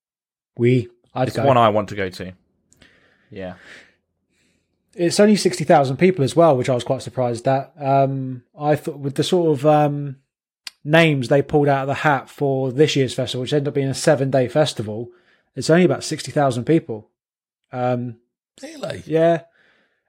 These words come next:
Speaker 1: Oh, and I'm just gonna drop their name in again. Envisions actually open up the main stage at Hellfest. So, so obviously
Speaker 3: Did they? Wow.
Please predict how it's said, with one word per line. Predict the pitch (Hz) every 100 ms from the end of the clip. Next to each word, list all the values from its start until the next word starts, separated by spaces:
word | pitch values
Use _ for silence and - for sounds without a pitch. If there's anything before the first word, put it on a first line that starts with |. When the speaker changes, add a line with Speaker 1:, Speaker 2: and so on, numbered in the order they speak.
| _
Speaker 1:
Oh, | 180 147 123
and | - 160 156
I'm | 156 156
just | 151
gonna | - 156
drop | 139 156 139 175 -
their | 147
name | 156 147
in | 143
again. | 147 139 127 147 _ _ -
Envisions | 147 151 143 147 139
actually | 156 - 151 147
open | 156 151 151
up | 156
the | 147
main | 165 165
stage | - 135 123 127
at | 131
Hellfest. | 131 127 123 120 - - _ - _ _ _ _
So, | 139 139 135 127 _ _ _ _ _
so | - 156
obviously | 120 -
Speaker 3:
Did | 180
they? | 110 98
Wow. | 120 240 131 101 95